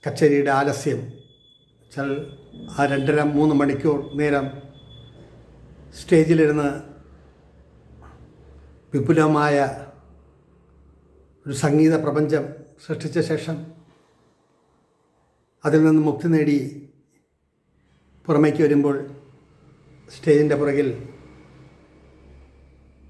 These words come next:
എഴുത്തുകാരൻ എന്നുള്ള നിലയിൽ, ഇൻ്റർവ്യൂ എന്നുള്ള നിലയിൽ അദ്ദേഹത്തെ കാണാൻ വേണ്ടി ഞാൻ അവിടെ കാത്തു നിൽക്കുകയാണ്.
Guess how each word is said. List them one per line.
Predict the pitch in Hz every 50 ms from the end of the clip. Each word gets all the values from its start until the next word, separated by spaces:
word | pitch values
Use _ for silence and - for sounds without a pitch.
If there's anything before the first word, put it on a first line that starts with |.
| - - 151
എഴുത്തുകാരൻ | 151 151 151 175 160 160 151 156 151 151 143 143
എന്നുള്ള | 135 143 143 143 143 143
നിലയിൽ, | 147 143 139 139 135 127 - - - - - - - - _ _ _ _ - - - - _ _ _ _ - _ _ _ - - _ _ _ - - - _ _ _ _ - - _ _ _ _ - - - - - 165 160
ഇൻ്റർവ്യൂ | 165 165 151 151 147 147 143 143 151 143
എന്നുള്ള | 143 143 143 143 143 147
നിലയിൽ | 143 139 139 139 131 120 - - - - - _ - _ _ _ _ _ _ _ - 131
അദ്ദേഹത്തെ | 123 - - - - 151 143 -
കാണാൻ | 139 143 143 143 139
വേണ്ടി | 135 131 131 131 131 - - - - - _ _ _ _ _ _ _ _ _ _ _ _ _ _ _ _ _ _ _ _ _ _ _ _ 143
ഞാൻ | 151 147 147 143
അവിടെ | 139 143 139 139 - - - - - _ _ _ _ -
കാത്തു | 160 143 143 165 151
നിൽക്കുകയാണ്. | 143 127 - - 143 131 120 120 117